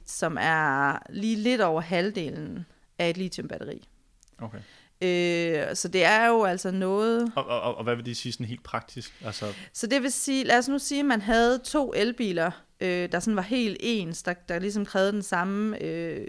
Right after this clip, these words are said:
Speaker 1: ydeevne, jamen så ville, så ville den kun kunne køre, øh, lidt over halvt så langt, altså den
Speaker 2: Okay.
Speaker 1: på natriumbatteriet, ikke? Altså, man vil simpelthen miste, øh, miste range.
Speaker 2: Ja, ja.
Speaker 1: Og, altså, til andre ting kunne man sige, det kunne også betyde noget i forhold til,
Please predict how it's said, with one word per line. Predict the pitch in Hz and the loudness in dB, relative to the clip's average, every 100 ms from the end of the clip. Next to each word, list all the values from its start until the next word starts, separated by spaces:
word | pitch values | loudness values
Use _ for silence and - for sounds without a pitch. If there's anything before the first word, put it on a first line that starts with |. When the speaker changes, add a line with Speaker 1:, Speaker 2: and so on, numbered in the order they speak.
| - | -6
Speaker 1:
ydeevne, | - 294 254 196 202 196 | 0 2 2 0 -2 -4
jamen | 196 202 | -4 -4
så | 208 240 | 0 0
ville, | 220 214 185 185 - - - | 2 0 -2 -4 -6 -16 -18
så | - 247 | -2 0
ville | 233 208 | 2 0
den | 190 190 | -2 -2
kun | 208 196 | -2 -2
kunne | 208 208 - _ _ - | -4 -8 -10 _ _ -8
køre, | 220 196 196 196 180 156 | 0 2 4 4 2 0
øh, | 160 160 165 - - - - | -2 -4 -6 -14 -16 -12 -2
lidt | 202 202 | 2 4
over | 175 | 2
halvt | 175 196 196 | 2 0 0
så | |
langt, | 190 175 170 - | -4 -4 -6 -8
altså | 165 | -8
den | 165 170 | -6 -2
Speaker 2:
Okay. | 170 180 | -2 -2
Speaker 1:
på | |
natriumbatteriet, | 170 165 156 165 131 156 156 160 | -4 -4 -6 -6 -6 -6 -6 -6
ikke? | 208 | -6
Altså, | - 190 | -6 -4
man | 180 | -4
vil | 185 | -6
simpelthen | - 190 180 165 | -6 -4 -4 -6
miste, | - 180 180 - | -8 -8 -8 -8
øh, | 82 - - 185 - - - _ | -8 -8 -10 -14 -18 -20 -20 _
miste | 202 196 - 160 147 - | -2 -2 -2 -6 -6 -8
range. | - 175 165 160 165 - - | -10 -4 -4 -4 -8 -10 -6
Speaker 2:
Ja, | 113 - - | -6 -6 -12
ja. | 107 - | -14 0
Speaker 1:
Og, | 170 175 - - | 2 2 -2 -8
altså, | - 165 | -6 -6
til | 185 202 | -2 2
andre | 202 214 | 4 2
ting | 202 226 190 | -2 -4 -4
kunne | 180 | -6
man | |
sige, | 180 190 | -8 -6
det | 180 | -6
kunne | 190 | -4
også | 180 - | -4 -6
betyde | 190 - 220 185 | -10 -6 -2 -2
noget | 165 170 | -2 -2
i | |
forhold | - 175 180 | -2 -2 -2
til, | 175 180 170 | -4 -6 -6